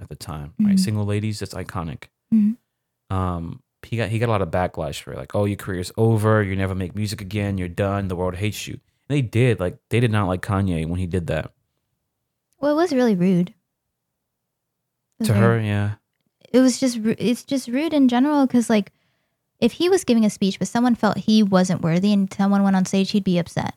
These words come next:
Speaker 1: Yeah.
Speaker 2: So he could have done it another way.
Speaker 1: He could have done it another way, yeah.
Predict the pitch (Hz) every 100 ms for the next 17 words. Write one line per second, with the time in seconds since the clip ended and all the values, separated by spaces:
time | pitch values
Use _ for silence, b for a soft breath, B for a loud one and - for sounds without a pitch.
0 | - 123 117 104 - - 95 120 - _
1 | _ _ - 254 285 285 254 240 214 185
2 | 180 160 156 165 131 113 95 95 90 82
3 | 92 90 90 90 92 92